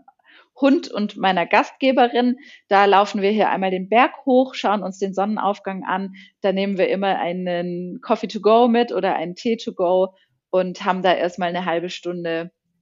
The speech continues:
äh, eine richtig gute Zeit draußen an der Luft mit dem Sonnenaufgang, mit dem Hund. Und wenn ich dann zurückkomme, gehe ich direkt auf die Yogamatte, mach mindestens eine halbe Stunde Yoga,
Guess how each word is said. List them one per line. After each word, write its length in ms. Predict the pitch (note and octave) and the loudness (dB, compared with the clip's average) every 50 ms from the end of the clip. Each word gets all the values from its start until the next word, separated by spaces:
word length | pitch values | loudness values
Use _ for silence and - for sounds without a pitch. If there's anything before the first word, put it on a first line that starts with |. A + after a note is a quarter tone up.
| _ _ _ _ _ _ _ | _ _ _ _ _ _ _
äh, 480 | - D#3+ E3+ E3 D#3+ C#3+ D3+ E3 - D#3 | -8 -6 -6 -4 -4 -4 -6 -4 -6 -6
eine 220 | D#3 F3+ F#3+ F#3+ | -4 -4 -4 0
richtig 320 | G#3 A3+ G#3+ - G3+ - - | 0 -2 -2 -4 -10 -8 -4
gute 260 | G#3 G#3 F#3+ G3 F#3 | -6 -6 -6 -6 -4
Zeit 300 | - G3+ F#3 F#3+ - - - _ _ - - _ _ _ _ _ - _ _ _ _ _ _ | 0 2 2 2 0 -2 -14 _ _ -20 -20 _ _ _ _ _ -20 _ _ _ _ _ _
draußen 500 | - - G#3+ A3 A#3+ B3 - A3 G#3 F#3+ | 2 6 6 6 6 4 -2 -6 -6 -4
an 200 | - - G3 G3 | -4 -4 -2 0
der 120 | G3 F#3+ | 0 0
Luft 420 | F#3+ F#3+ F#3 F#3 - - _ _ - | 2 0 0 -2 -6 -14 _ _ -10
mit 220 | F#3 F3+ F3 - | -10 -10 -8 -10
dem 80 | F3 E3+ | -12 -6
Sonnenaufgang, 600 | E3 F3+ F3+ E3+ - - F3+ - _ F#3 F3+ E3 E3 | -4 -4 -4 -2 -4 -6 -8 -8 _ -12 -12 -10 -12
mit 160 | - - - | -16 -16 -16
dem 120 | - G3 | -14 -8
Hund. 280 | G#3 G#3 G3+ A3 C4 - _ _ _ _ - - - - - - - - _ | -6 -4 -4 -4 -4 -6 _ _ _ _ -20 -20 -20 -20 -20 -20 -20 -14 _
Und 100 | G3+ G#3+ | 4 4
wenn 140 | A#3+ B3 | 6 6
ich 80 | B3+ B3+ | 6 4
dann 280 | - C4 B3+ C4 B3+ C4 | 4 4 4 4 2 2
zurückkomme, 760 | - A#3+ A#3 C#4 C#4 - - - B3+ B3+ B3+ B3 A#3+ A#3 A3 - _ _ | 2 2 2 2 0 2 4 6 6 6 6 4 2 0 -4 -8 _ _
gehe 140 | - A3+ A#3+ | 4 4 4
ich 60 | A#3 | 4
direkt 300 | - A#3 G3 A#3+ B3 G#3 | 2 2 2 2 2 0
auf 100 | G#3 G#3+ | -2 -2
die 120 | - G3 | -4 -2
Yogamatte, 640 | F#3+ A#3+ B3+ - D#4+ D#4 C#4+ C#4 C#4+ - D#4+ D4+ D4 C#4+ - _ _ _ _ _ _ _ _ _ _ _ _ _ _ _ _ _ _ | 2 2 4 4 4 2 2 2 0 0 -2 -2 -2 -4 -10 _ _ _ _ _ _ _ _ _ _ _ _ _ _ _ _ _ _
mach 220 | - G#3+ G#3+ G#3+ | -4 -4 -2 0
mindestens 480 | G#3+ G#3+ A3+ A3+ A3+ A3+ - G3+ G#3 - | 0 0 0 0 -2 -4 -8 -12 -10 -8
eine 120 | G3 G#3 | -2 0
halbe 160 | G3+ G3+ F#3+ | 0 0 0
Stunde 280 | G3 - - G3+ G3 G3 | -4 -8 -10 -8 -6 -6
Yoga, 500 | F#3+ A3 C4 C#4+ C#4 B3+ A#3 A#3 A#3+ | -2 2 2 2 4 4 4 4 4